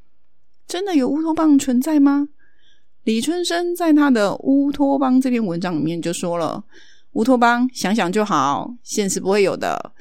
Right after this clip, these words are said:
而《生人活祭》这部电影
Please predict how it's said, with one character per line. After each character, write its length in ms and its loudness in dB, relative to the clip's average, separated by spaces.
而 240 2
《生 380 -2
人 260 4
活 220 4
祭》 360 4
这 80 -2
部 140 0
电 260 0
影 400 -4